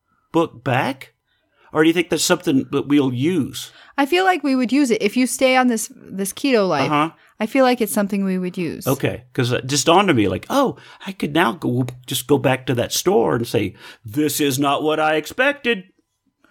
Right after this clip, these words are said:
Speaker 2: Right. But it's because you didn't read.
Speaker 1: Right. <laughs> I'm an idiot.
Speaker 2: You're not an idiot. You were just like, "Ooh, keto, keto, keto."
Speaker 1: Well, we were sitting in the car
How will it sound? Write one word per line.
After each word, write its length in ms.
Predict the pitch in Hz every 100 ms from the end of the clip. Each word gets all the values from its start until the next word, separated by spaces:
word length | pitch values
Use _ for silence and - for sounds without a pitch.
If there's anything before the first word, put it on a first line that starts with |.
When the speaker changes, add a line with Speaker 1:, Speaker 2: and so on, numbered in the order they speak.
| _
Speaker 2:
Right. 460 | 226 294 339 147 - _ _ _ _ _ _ _ _ _
But 180 | 262 254 254
it's 240 | 247 233
because 340 | 247 254 247
you 140 | 220 247
didn't 220 | 226 196
read. 280 | 165 110 - _ -
Speaker 1:
Right. 260 | 117 92 - _ _ _ -
<laughs> 680 | 214 - - - - - -
I'm 260 | 254 277
an 120 | 214 196
idiot. 480 | 240 226 180 151 -
Speaker 2:
You're 120 | 269
not 180 | 339 392
an 100 | 262
idiot. 320 | 220 202 240
You 140 | 240
were 60 | 247
just 280 | 262 247 -
like, 260 | 214 190
"Ooh, 200 | - 427 -
keto, 440 | - 440 466 254
keto, 140 | - 392 523 -
keto." 460 | 453 508 370 -
Speaker 1:
Well, 120 | 170 202
we 100 | 208
were 80 | 190
sitting 320 | - 285 240
in 140 | 220
the 80 | 190
car 580 | - 180 165 147 143